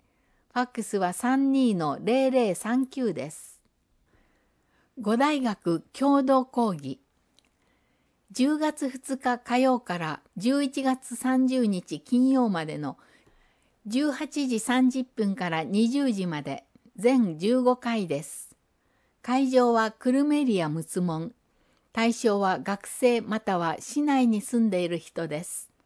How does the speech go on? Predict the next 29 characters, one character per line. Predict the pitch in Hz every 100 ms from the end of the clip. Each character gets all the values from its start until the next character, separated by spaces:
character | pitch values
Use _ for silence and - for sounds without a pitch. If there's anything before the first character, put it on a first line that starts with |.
| _ _ _ _ _ _ _ _ _ _ _ _ _
内 | 226 247 254
容 | 247 233
は | 226 214
久 | - 285 294
留 |
米 | 277 254
に | 214
お | 190
け | 185 208
る | 175
暮 | 165 247 262
ら | 277
し | -
と | -
未 | 254 262
来 | 254 233 208
を | 190
テ | 214 202
ー |
マ | 175
に | 156 147 - -
市 | - 240
民 | 277 294 285
公 | 277 269
開 | 262 247 240
講 | - 208
義 | 160 127
で | 135
す。 | - -